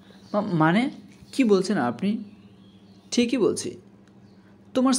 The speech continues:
so called ভালোবাসার আকাশ সে, সে এখন অন্য নারীর বিছানায় আয়েশ করছে, মেরি জান।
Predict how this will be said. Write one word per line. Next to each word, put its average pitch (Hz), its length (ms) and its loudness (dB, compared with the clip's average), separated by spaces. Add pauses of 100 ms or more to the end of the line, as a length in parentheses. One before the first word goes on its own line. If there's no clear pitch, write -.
so 156 40 4
called 170 360 2
ভালোবাসার 123 540 -2
আকাশ 127 460 -4
সে, 170 480 0 (920)
সে - 180 2
এখন 226 260 2
অন্য 165 320 0
নারীর 160 340 0
বিছানায় 131 420 0
আয়েশ 127 340 -4
করছে, 120 360 -6 (200)
মেরি 127 200 0
জান। - 380 -6